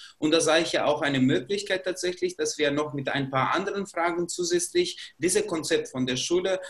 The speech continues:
auch mal für unsere Roma-Eltern einfach auch, äh, benutzen, weil ich finde, es gibt so wenig über Sinti und Roma, dass man in dem Bildungsbereich irgendwas nachschlagen kann. Und ich glaube, dieser Test zumindest hat eine Bedeutsamkeit,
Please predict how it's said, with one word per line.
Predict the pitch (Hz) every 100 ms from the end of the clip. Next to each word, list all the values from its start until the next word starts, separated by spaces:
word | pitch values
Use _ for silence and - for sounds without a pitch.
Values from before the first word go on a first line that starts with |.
| -
auch | 139 156
mal | 165
für | 160 151 139 -
unsere | 170 160 143 131
Roma-Eltern | 156 175 135 - 110 107 104 104 -
einfach | 107 107 95
auch, | 110 113 113 -
äh, | 110 104 104
benutzen, | 113 139 - 156
weil | 131 143 139
ich | 139
finde, | - 160 147
es | 135 -
gibt | 143
so | - 156 208 - 135
wenig | 180 175 160 - -
über | 139 135
Sinti | 170 165 139
und | 135
Roma, | - 165 160 143 165 - - -
dass | 139 139
man | 147 143
in | 139
dem | 135 135
Bildungsbereich | 180 185 147 131 123 135 135 -
irgendwas | 160 156 143 139
nachschlagen | 160 196 - 113 104 104 104
kann. | 107 101
Und | 120
ich | 127 -
glaube, | 151 156 139
dieser | 139 143 -
Test | 175 - -
zumindest | 143 147 151 147 160 -
hat | 151 156
eine | 143 127
Bedeutsamkeit, | 131 117 127 190 - 156 151 151 151